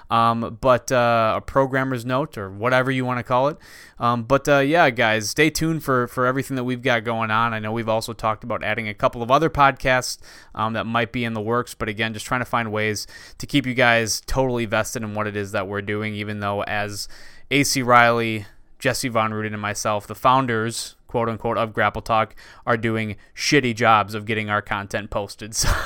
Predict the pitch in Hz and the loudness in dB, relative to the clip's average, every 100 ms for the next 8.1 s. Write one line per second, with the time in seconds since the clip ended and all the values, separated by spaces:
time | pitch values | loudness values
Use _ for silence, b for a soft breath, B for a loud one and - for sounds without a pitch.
0 | - - 208 - 226 - - 233 - B | -2 6 6 8 6 6 6 6 4 B
1 | B B B - 147 139 139 135 131 127 | B B B 6 8 10 10 10 10 8
2 | 127 120 151 175 117 120 131 127 131 123 | 4 4 6 6 6 4 2 0 -2 4
3 | 143 139 147 127 120 123 117 120 - 120 | 4 4 0 0 2 0 -2 -4 -4 -4
4 | 120 113 123 120 113 110 135 117 117 113 | -2 0 -2 -2 -4 -4 -4 -4 -4 -4
5 | 113 107 117 107 - 110 107 - 117 - | -4 -2 0 0 -2 -8 -6 -4 -4 -4
6 | 113 - 104 - 110 107 - 110 104 - | -6 -2 -2 -2 -4 -4 -4 -2 -2 -4
7 | 104 98 98 - - 101 90 104 98 98 | -6 -2 -2 -2 -4 -2 -4 -4 -2 -4